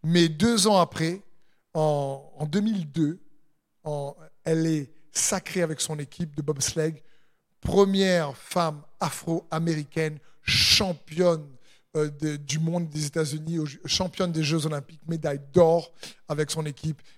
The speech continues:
et première femme afro-américaine à avoir une médaille d'or aux Jeux Olympiques, au bobsleigh avec son équipe. Je veux dire, <laughs> je trouve cette histoire incroyable, parce qu'elle s'était pas du tout entraînée, ah, pour faire du bobsleigh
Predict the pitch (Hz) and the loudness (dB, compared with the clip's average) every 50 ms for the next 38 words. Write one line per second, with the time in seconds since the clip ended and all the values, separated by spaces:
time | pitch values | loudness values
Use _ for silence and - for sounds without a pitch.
0 | - _ 160 - - 170 170 165 160 143 - - - 170 160 156 156 151 - - | -12 _ -8 -4 -2 0 2 2 2 0 -2 -2 -2 0 0 0 -2 -6 -6 -8
1 | 143 - - 160 156 151 151 147 143 127 - 160 156 151 143 139 135 147 147 147 | -6 -2 0 0 2 2 0 -2 -2 -2 0 0 0 0 -2 -2 -2 -2 -2 -2
2 | 147 151 147 147 135 139 139 139 160 156 147 147 143 - - - - - - - | -4 -4 -4 -4 -4 -6 -2 2 2 4 4 2 -2 -6 -12 -18 -20 -10 -4 -2
3 | 156 127 151 143 147 147 143 135 123 - - 151 147 - - - - - 143 147 | 0 0 0 0 -2 -2 -4 -4 -6 -8 -8 -8 -8 -8 -12 -14 -10 -4 0 0
4 | 156 143 135 - - 160 147 147 143 139 127 - - 139 131 123 - - - - | 0 2 0 -2 -4 -2 -2 -2 -2 -4 -4 -6 -8 -8 -12 -16 -18 -20 -20 -20
5 | - _ _ _ _ _ _ _ _ _ _ _ _ _ _ _ _ - 156 147 | -20 _ _ _ _ _ _ _ _ _ _ _ _ _ _ _ _ -6 0 4
6 | 139 - - - - - - - - - - _ _ _ _ _ _ _ _ _ | 4 4 4 2 -4 -20 -20 -20 -20 -20 -20 _ _ _ _ _ _ _ _ _
7 | _ _ _ _ _ _ _ _ - - - _ _ - 220 - _ _ _ _ | _ _ _ _ _ _ _ _ -8 -8 -8 _ _ -16 -16 -16 _ _ _ _
8 | - - - - - _ _ - - - 302 269 359 - 311 262 - - 285 247 | -20 -20 -20 -20 -20 _ _ -14 -6 -2 0 0 0 2 0 -2 0 0 0 0
9 | 254 262 - - 247 226 226 226 233 226 196 160 143 - - - - - _ _ | 0 -2 -2 0 2 2 4 2 2 0 -2 -6 -14 -20 -20 -20 -20 -20 _ _
10 | _ _ _ _ _ _ _ _ _ _ _ _ _ _ _ _ _ - 196 - | _ _ _ _ _ _ _ _ _ _ _ _ _ _ _ _ _ 0 0 2
11 | - - 220 208 208 - - - - - 247 - 320 277 214 214 277 - - 294 | 2 2 2 2 2 0 -4 -4 -2 -2 2 4 4 4 4 2 -4 -6 -4 -2
12 | 262 240 208 - 220 220 214 233 262 277 262 240 214 202 - - - - - _ | -2 -2 -4 -4 -6 -4 -4 -4 -4 -4 -4 -4 -6 -8 -10 -16 -20 -20 -20 _
13 | _ _ _ _ _ _ _ _ _ - 208 185 214 208 233 240 185 196 196 240 | _ _ _ _ _ _ _ _ _ -8 -6 -6 -4 -4 -4 -4 -4 0 2 2
14 | 220 214 - 302 285 285 262 233 175 - | 2 0 0 4 4 4 4 4 0 -8